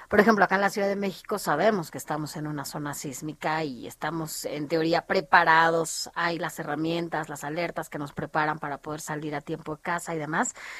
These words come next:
o de nuestros trabajos, pero, bueno, Nuevo León no es uno de los estados que, que padezca esta, pues, estos movimientos, ¿no?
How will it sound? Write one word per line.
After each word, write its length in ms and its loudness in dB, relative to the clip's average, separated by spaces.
o 120 -2
de 100 0
nuestros 320 -6
trabajos, 420 2
pero, 460 2
bueno, 300 -2
Nuevo 320 -2
León 180 0
no 100 -2
es 160 -6
uno 140 -4
de 60 -2
los 180 -6
estados 400 -4
que, 380 -8
que 100 -12
padezca 640 -4
esta, 300 -10
pues, 140 -10
estos 240 -6
movimientos, 640 -4
¿no? 200 -8